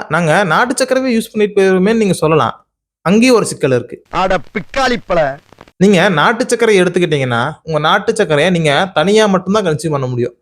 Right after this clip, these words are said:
Speaker 1: மத்த day to day லைஃப்ல இண்டஸ்ட்ரியில உருவாக்கப்படுற எந்த ஒரு ஃபுட் ப்ராடக்ட்ஸ்லயும் இதை சேர்த்த முடியாது.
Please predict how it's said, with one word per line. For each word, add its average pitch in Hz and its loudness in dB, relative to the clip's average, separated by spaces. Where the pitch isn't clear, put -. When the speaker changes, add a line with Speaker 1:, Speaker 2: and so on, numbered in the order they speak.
Speaker 1:
மத்த 160 -2
day 180 4
to 226 2
day 208 2
லைஃப்ல 165 2
இண்டஸ்ட்ரியில 180 0
உருவாக்கப்படுற 151 2
எந்த 196 0
ஒரு 190 2
ஃபுட் - -10
ப்ராடக்ட்ஸ்லயும் 170 0
இதை 165 2
சேர்த்த 165 0
முடியாது. 135 2